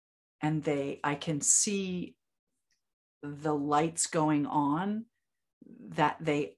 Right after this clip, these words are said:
understand something that they didn't think they could understand. That, that, that gives me the most satisfaction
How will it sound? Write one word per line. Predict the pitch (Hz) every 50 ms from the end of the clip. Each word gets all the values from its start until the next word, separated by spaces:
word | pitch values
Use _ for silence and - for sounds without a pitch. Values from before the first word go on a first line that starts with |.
| -
understand | - 156 160 160 160 160 156 - - - - 160 151 147 147 143 139 - - - - _ _ _ _ - _ _ _ _ _ _ _ _ _ _ _ _ _ _ _ _ _ _ _ _ _ _ _ _ _
something | - - - 196 190 170 - 170 165
that | 160 147 147
they | - 151 147
didn't | 160 160 156 156 - -
think | - 147 139 -
they | 151 -
could | - 151 127 127
understand. | 127 135 131 131 - - - - 131 131 139 143 139 - - _ _ _ _ _ _ _ _ _ _ - - _ _ _ _ _ -
That, | 151 - - - 165
that, | 165 147 156 156 151 - - - - - - _ _ _ _ _ - 160
that | 165 156 156 165 165
gives | - 180 175 160 156 -
me | 165 165 160 160 147
the | 143 147 151
most | 156 156 156 151 156 160 160 - - - - - - - - _ _ _ _ _ _ _ _ _ -
satisfaction | - - 156 135 135 147 - - - - 143 131 - - - - 254 254 254 269 262